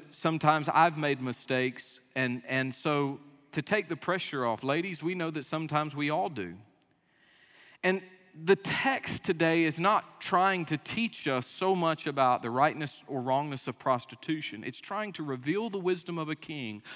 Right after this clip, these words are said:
through the heart of a mother. I mean, these gals are prostitutes.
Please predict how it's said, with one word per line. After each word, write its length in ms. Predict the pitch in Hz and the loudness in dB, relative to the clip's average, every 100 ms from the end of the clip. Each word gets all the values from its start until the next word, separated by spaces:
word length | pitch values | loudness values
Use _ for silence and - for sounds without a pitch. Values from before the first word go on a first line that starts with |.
| - | -16
through 300 | - 180 208 | -4 0 0
the 100 | 175 | 0
heart 280 | 147 160 156 | 0 2 2
of 120 | 139 | 0
a 40 | 127 | -4
mother. 400 | 127 127 107 92 - _ _ _ _ _ _ _ - - | -4 -6 -8 -14 -20 _ _ _ _ _ _ _ -12 0
I 40 | |
mean, 140 | 214 | 2
these 200 | 208 247 | 4 2
gals 340 | - 226 247 220 | 4 6 8 6
are 60 | |
prostitutes. 1040 | 185 208 196 - - 131 107 - - - - | 2 0 0 -4 -10 -8 -8 -10 -18 -20 -20